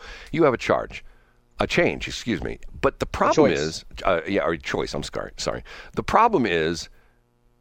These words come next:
Speaker 1: what they want, the government wants to do is no choice. You have to buy electric. Matter of fact, matter of fact, did we talk about this last week about the Buick thing? Did I mention that to you? The, the
Speaker 2: No,
Speaker 1: Cit-
Speaker 2: you didn't.
Speaker 1: Okay. Here's an interesting story.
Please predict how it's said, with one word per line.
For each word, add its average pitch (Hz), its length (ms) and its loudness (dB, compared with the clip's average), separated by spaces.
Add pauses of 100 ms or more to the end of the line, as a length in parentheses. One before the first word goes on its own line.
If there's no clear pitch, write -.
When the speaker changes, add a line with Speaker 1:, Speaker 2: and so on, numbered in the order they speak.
(240)
Speaker 1:
what 147 220 2
they 156 100 4
want, 139 240 2
the 113 80 -4
government 208 300 2
wants 98 120 0
to 95 100 -2
do 98 180 2
is - 160 -4 (140)
no 453 220 6
choice. - 520 0 (260)
You 147 160 -2
have - 480 0
to 190 80 0
buy 127 260 4
electric. - 640 -2 (500)
Matter 202 200 6
of - 40 -6
fact, 202 300 2 (320)
matter 165 100 4
of - 60 -2
fact, - 280 0 (200)
did 160 140 -2
we 240 120 -2
talk - 240 -2
about 170 180 2
this - 320 -2
last 127 220 2
week 131 160 -2
about 98 200 2
the - 60 -8
Buick 98 360 -2
thing? 131 300 -2 (100)
Did 104 100 0
I 117 80 6
mention 139 320 0
that 135 140 -2
to 139 100 -4
you? 143 160 -4 (480)
The, 107 220 2
the 104 60 2
Speaker 2:
No, 190 100 6
Speaker 1:
Cit- 127 200 2 (180)
Speaker 2:
you 117 120 -8
didn't. 127 220 -6 (240)
Speaker 1:
Okay. 117 260 4 (2000)
Here's 196 200 2
an 180 60 4
interesting 113 400 0
story. 57 320 -2